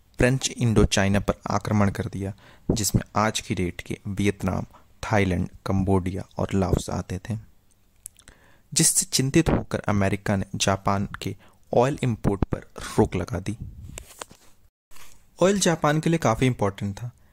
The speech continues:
जापानीज मिलिट्री की सारी मशीन्स ऑयल डिपेंडेंट थीं। जापान और यूएस के बीच में नेगोशिएशन भी शुरू हुई, जिसमें जापान ने अमेरिका को सैंक्शन ख़त्म करने,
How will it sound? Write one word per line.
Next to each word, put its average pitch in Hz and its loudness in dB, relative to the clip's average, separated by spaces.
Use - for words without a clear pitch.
जापानीज 131 2
मिलिट्री 113 -2
की - -4
सारी 113 0
मशीन्स 110 -2
ऑयल 117 4
डिपेंडेंट 98 -2
थीं। - -10
जापान 151 2
और 185 2
यूएस 143 4
के 147 -2
बीच 127 0
में 139 2
नेगोशिएशन 113 0
भी 127 2
शुरू 104 2
हुई, 104 2
जिसमें 135 -4
जापान 117 0
ने 135 0
अमेरिका 110 -2
को - 0
सैंक्शन 104 0
ख़त्म 117 0
करने, 117 -2